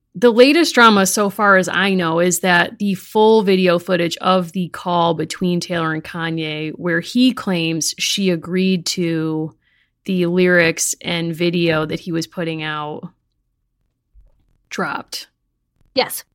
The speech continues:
Speaker 2: By
Speaker 1: Which
Speaker 2: him.
Speaker 1: actually, by him, which people are saying actually exonerates Taylor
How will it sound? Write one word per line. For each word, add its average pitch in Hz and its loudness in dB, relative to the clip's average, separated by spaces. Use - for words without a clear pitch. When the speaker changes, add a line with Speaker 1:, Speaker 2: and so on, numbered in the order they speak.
Speaker 2:
By 233 8
Speaker 1:
Which 220 8
Speaker 2:
him. 226 0
Speaker 1:
actually, 208 4
by 196 6
him, 175 -4
which 202 4
people 233 4
are 196 4
saying 196 0
actually 180 0
exonerates 165 -2
Taylor 160 -8